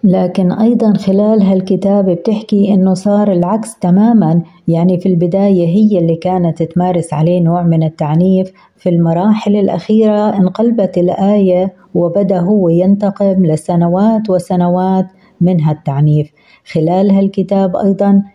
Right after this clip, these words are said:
بتلمح إنه ممكن ما يكون هو الشخص الجاني. في هالكتاب بتحاول هيك تطرح نظرية غريبة جدًا، إنه ممكن هاي السيدة بريغيتا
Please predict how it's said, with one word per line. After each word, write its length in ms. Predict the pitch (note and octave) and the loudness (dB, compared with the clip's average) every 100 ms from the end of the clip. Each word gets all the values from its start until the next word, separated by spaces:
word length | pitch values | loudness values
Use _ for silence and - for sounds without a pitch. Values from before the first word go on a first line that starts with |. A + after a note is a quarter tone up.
| _ | _
بتلمح 800 | F3 E3+ - A#3+ D#4 A3+ A3 A3 | -4 -4 -2 0 2 2 0 -2
إنه 240 | A#3 G#3 G3+ | 0 2 2
ممكن 580 | A#3 D4+ - A3+ A3+ A3 A3 - - | 2 2 0 0 2 2 -2 -8 -2
ما 280 | F3 G#3 | 2 2
يكون 360 | A3 A3 G3+ G3+ | 0 0 2 2
هو 260 | F3+ G3 F3+ | 4 2 0
الشخص 560 | F3 G3+ G3+ - - - | -2 -2 -4 -6 -18 -4
الجاني. 720 | F#3 E3+ D3+ D3+ D3+ D#3 D#3+ - _ _ | -2 0 0 0 2 0 -2 -6 _ _
في 180 | - G3 | -2 2
هالكتاب 640 | G3+ F#3+ G#3 G3+ A#3+ A3+ | 2 2 0 0 2 2
بتحاول 600 | F#3+ F#3 - G#3+ G#3+ F3+ | 0 -2 0 2 4 4
هيك 280 | F#3+ G3+ G3+ | 2 2 0
تطرح 480 | - G#3+ G#3+ F3 - | -2 -2 -2 -2 0
نظرية 520 | F3+ D#3+ F3+ G3 F#3+ | 0 0 2 2 2
غريبة 460 | E3+ E3+ F#3+ F3 E3 | 0 0 2 0 0
جدًا، 420 | D#3 C#3+ D#3+ E3 - | -2 -2 0 0 0
إنه 200 | F3+ F3+ | 2 2
ممكن 600 | F3 F#3+ G#3+ A3 F3+ F3 | 2 4 4 2 0 0
هاي 420 | D#3+ F3+ F#3+ G3 | 2 2 2 2
السيدة 640 | F3+ - D#3+ D#3 D3+ D#3+ D#3+ | 0 -2 -2 0 0 -2 -2
بريغيتا 760 | E3 E3 F#3 F#3 - E3+ F3 | -2 0 0 -2 -2 0 0